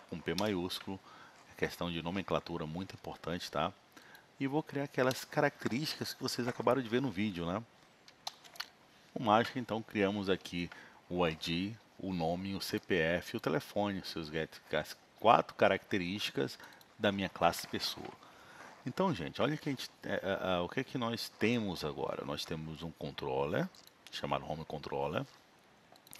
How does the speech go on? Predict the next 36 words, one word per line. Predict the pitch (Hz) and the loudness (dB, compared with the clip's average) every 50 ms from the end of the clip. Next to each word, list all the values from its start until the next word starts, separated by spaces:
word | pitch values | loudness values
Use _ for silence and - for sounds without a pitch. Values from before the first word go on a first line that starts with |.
| - - - - - - - | -14 -14 -14 -14 -16 -10 0
Esse | - 113 110 - | 2 2 2 2
Home | 117 113 113 | 0 -2 -2
Controller, | - - 104 92 - 98 98 92 90 90 - - - - - - | -2 -2 -4 0 2 2 2 2 2 -2 -6 -10 -18 -18 -12 -8
ele | 95 95 92 90 | -4 -4 -2 -2
chama | - - - - 127 123 113 98 | -2 0 4 6 6 6 6 2
três | - - - 139 156 - - | 0 2 0 0 0 0 -4
páginas, | - - 92 92 107 101 92 90 85 80 | -2 2 4 4 4 4 0 -4 -6 -6
o | 82 80 87 | -6 -6 -4
index, | 98 110 110 101 98 85 - - - - | -2 -2 -2 -2 -2 -2 -4 -6 -12 -12
o | 92 | -10
contato | - - 87 78 - - 85 85 82 82 - - - | -8 -8 -8 -8 -2 0 2 2 2 2 -2 -6 -10
e | 80 78 | -8 -8
o | 76 | -8
sobre. | - - - - 80 73 73 71 - - 143 165 - - - - - - - - - - - - - - - - | -8 -8 -6 -4 -4 -4 -4 -2 -2 -2 -2 -2 -4 -8 -18 -20 -20 -20 -20 -20 -20 -20 -20 -20 -20 -20 -14 -10
Só | - - 156 | -4 -2 -2
que | 151 - - | -2 2 2
agora | 147 - - 104 110 123 127 123 | 0 2 6 6 6 6 6 2
o | |
meu | 113 110 104 92 - | 0 0 0 0 0
Home | 131 151 165 156 | -2 -2 -2 -4
Controller, | - - 95 82 - - 92 110 127 117 95 78 - - - - - - - - | -4 -4 -6 -6 -2 2 4 4 6 4 4 0 -2 -8 -16 -20 -20 -20 -16 -6
ele | - 98 98 98 95 | -2 0 2 2 4
vai | 101 98 | 2 2
ser | - - - 104 | 0 0 -4 -4
capaz | - - - 135 - - - 107 110 110 107 | -2 -2 -2 -2 -2 -2 -2 -2 -2 -4 -6
de | 107 | -6
usar | 98 - - - 92 92 90 - - - - - | -6 -4 -4 -2 -2 -2 -2 -4 -8 -16 -8 -4
essa, | - 101 - - 101 - - - | -4 -2 0 0 -2 -2 -4 -6
esse | - 90 90 - - | -6 -4 -4 -4 -4
modelo | 113 107 95 85 82 92 92 98 101 107 - - - - - - | -2 -2 -2 0 2 2 2 2 0 -2 -6 -10 -18 -20 -20 -16
de | - - - | -16 -14 -4
pessoa. | - 147 - - - 117 107 95 80 69 - - - - - - - - - - - - | -2 -2 -2 0 0 0 0 0 -2 -4 -8 -14 -20 -20 -20 -20 -20 -20 -20 -20 -12 -10
Então, | 113 113 - 160 160 | -10 -4 -2 -2 -2
em | |
qualquer | - - 151 127 - - 196 214 214 | 2 4 4 4 4 4 2 2 4
momento, | 208 190 113 87 82 92 120 131 - - | 2 0 0 0 0 0 0 -2 -2 -8